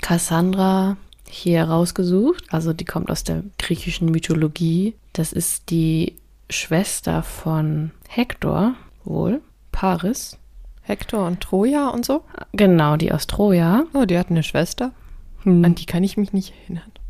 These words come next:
Speaker 1: Ja, hm, auf jeden Fall ist der Mythos wohl so, dass der Gott Apollon sich in Cassandra verliebt hat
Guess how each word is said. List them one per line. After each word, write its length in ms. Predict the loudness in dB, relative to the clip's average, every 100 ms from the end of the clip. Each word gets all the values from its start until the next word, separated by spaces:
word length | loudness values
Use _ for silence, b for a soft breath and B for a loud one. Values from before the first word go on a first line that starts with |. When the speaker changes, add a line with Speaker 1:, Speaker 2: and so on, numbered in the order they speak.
| b b -6
Speaker 1:
Ja, 800 | -2 0 2 2 2 2 0 -2 -4
hm, 440 | -2 0 2 0 0
auf 200 | 2 2
jeden 140 | 2 2
Fall 220 | 2 2
ist 160 | 4 4
der 80 |
Mythos 440 | 4 4 2 0 2
wohl 120 | 0
so, 200 | 2 2
dass 220 | 2 0
der 100 | 0
Gott 220 | 0 0
Apollon 520 | 0 2 4 6 4 2
sich 180 | 0 -2
in 80 |
Cassandra 460 | -2 -4 -2 0 0
verliebt 440 | -2 -2 -2 -2
hat 240 | 0 0